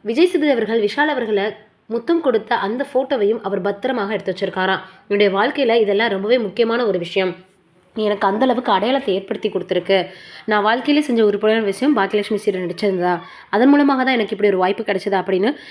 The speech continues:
மிகப்பெரிய அளவுல உருக்கமாக பேசியிருந்திருக்கிறாரு வி ஜே விஷால் அவர்கள். வீட்ல இருக்க எல்லாருமே, "என்னடா இது, நீ இப்படி செஞ்சுட்டியே?" அப்படின்ற மாதிரி தொடர்ந்து அவர் அதை பார்த்துக்கிட்டே இருக்காராம். "நான் பார்க்கக்கூடிய இடங்கள்ல என்னை ஞாபகப்படுத்துற மாதிரி இந்த விஷயங்கள்லாம் இருக்கணும்" அப்படின்னு சொல்லி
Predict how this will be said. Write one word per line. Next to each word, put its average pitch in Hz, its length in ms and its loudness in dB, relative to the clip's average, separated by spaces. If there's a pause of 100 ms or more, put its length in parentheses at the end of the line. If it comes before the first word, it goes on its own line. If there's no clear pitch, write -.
(120)
மிகப்பெரிய 311 480 4
அளவுல 226 60 4
உருக்கமாக 226 520 2
பேசியிருந்திருக்கிறாரு 190 720 -2
வி 214 80 2
ஜே 180 180 2
விஷால் 185 260 -2
அவர்கள். 180 380 0 (280)
வீட்ல 302 220 2
இருக்க 254 180 2
எல்லாருமே, 220 540 2
"என்னடா 202 260 0
இது, 269 200 2
நீ 240 60 4
இப்படி 220 260 0
செஞ்சுட்டியே?" 208 600 2
அப்படின்ற 190 300 2
மாதிரி 190 360 2 (240)
தொடர்ந்து 370 320 4
அவர் 269 120 -2
அதை 220 200 -4
பார்த்துக்கிட்டே 233 480 0
இருக்காராம். 185 380 0
"நான் 208 160 -2
பார்க்கக்கூடிய 233 520 2
இடங்கள்ல 196 480 0
என்னை 202 220 2
ஞாபகப்படுத்துற 208 680 0
மாதிரி 208 220 0
இந்த 196 60 0
விஷயங்கள்லாம் 226 460 0
இருக்கணும்" 202 440 0
அப்படின்னு 202 220 0
சொல்லி 208 460 0